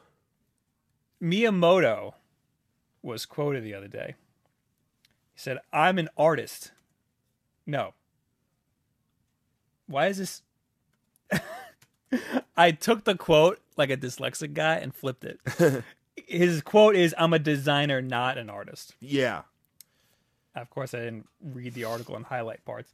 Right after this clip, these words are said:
Speaker 2: Yeah, it sounds like you.
Speaker 1: "I'm a designer. I don't think of myself as creating works. I really think of myself as creating products for people to enjoy. That's why I, I've always called my pro-, my games products rather than works of art."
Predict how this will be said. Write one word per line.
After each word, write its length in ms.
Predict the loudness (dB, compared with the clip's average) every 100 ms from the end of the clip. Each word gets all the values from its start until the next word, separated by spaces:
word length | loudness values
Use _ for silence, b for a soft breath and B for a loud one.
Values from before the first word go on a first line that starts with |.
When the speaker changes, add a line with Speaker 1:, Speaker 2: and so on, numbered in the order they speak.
| -6
Speaker 2:
Yeah, 140 | -4
it 80 | -4
sounds 200 | -8 -12
like 140 | -14
you. 160 | -14 -16 _ _ 4
Speaker 1:
"I'm 200 | 4 4
a 60 |
designer. 680 | 0 -2 0 2 2 2 2
I 100 | 2 0
don't 400 | 2 0 0 -6
think 260 | -6 -4
of 100 | -2
myself 440 | -2 -4 0 -2 0
as 160 | -6 -6
creating 560 | -6 -2 -2 -2 -6
works. 420 | -6 -8 -8 -14
I 80 | -8
really 320 | -6 -4 -4
think 220 | -2 -4 -4
of 80 |
myself 440 | -2 -4 -2 -6 -6
as 200 | -6 -8
creating 500 | -8 -10 -6 -6 -6
products 720 | -10 0 2 4 2 -2 -8 -12
for 160 | -10
people 400 | -8 -6 -2 -2 -2
to 180 | -6
enjoy. 500 | -10 -10 -6 -6 -8 -16 _ _ _ _
That's 300 | 2 2 2
why 400 | 2 4 4 2 -2
I, 120 | -6 -6 _
I've 380 | -2 0 0 -2 -4
always 500 | 0 2 2 -2 -4
called 400 | -6 -2 0 0
my 160 | -4 -4
pro-, 340 | -6 -8 -8 -4
my 140 | -6
games 280 | -4 -8 -10
products 600 | -8 0 2 2 -4 -6
rather 280 | -6 -4 -6
than 320 | -8 -8 -8
works 360 | -12 -12 -12 -14
of 100 | -14
art." 260 | -16 -18